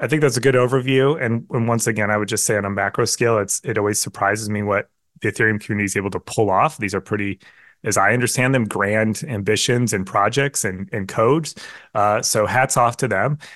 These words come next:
Y-, price-wise and activity-wise, uh, they went through a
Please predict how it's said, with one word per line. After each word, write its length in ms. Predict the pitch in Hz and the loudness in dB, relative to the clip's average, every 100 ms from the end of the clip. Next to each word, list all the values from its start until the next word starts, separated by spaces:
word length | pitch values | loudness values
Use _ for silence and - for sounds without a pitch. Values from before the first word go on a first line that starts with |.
| - _ _ _ - | -20 _ _ _ -14
Y-, 240 | 190 - - | -12 -12 -14
price-wise 760 | - 147 147 - 147 131 143 131 | -2 2 4 4 4 4 4 2
and 80 | |
activity-wise, 920 | 123 - 143 127 147 123 107 147 - - - | -2 -2 -2 2 4 4 4 2 -2 -6 -10
uh, 380 | - 143 - 139 | -10 -8 -6 -2
they 140 | 120 | 0
went 200 | 123 127 | 0 0
through 120 | |
a 40 | 131 | 0